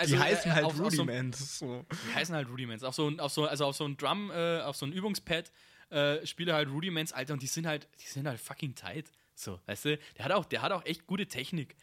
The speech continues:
Speaker 2: Und das ist irgendwie, also, da, das sitzt halt irgendwie da und versucht dann irgendwie so, also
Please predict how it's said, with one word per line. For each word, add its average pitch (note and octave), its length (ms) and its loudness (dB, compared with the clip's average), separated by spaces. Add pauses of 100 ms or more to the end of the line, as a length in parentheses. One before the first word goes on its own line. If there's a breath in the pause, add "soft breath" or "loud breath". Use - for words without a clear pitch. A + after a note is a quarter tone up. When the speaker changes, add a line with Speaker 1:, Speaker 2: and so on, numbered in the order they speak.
(160 loud breath)
Speaker 2:
Und E3 380 -2
das D#3+ 160 0
ist F3+ 140 -2
irgendwie, G3+ 340 2 (260 loud breath)
also, E3 300 2 (200)
da, E3+ 120 -2 (380)
das E3 200 2
sitzt - 180 0
halt G#3+ 100 2
irgendwie G3 160 -2
da E3 140 2
und G3 60 0
versucht F3 320 -4
dann G3+ 80 -2
irgendwie F#3 180 0
so, E3+ 380 2 (220)
also D#3+ 300 2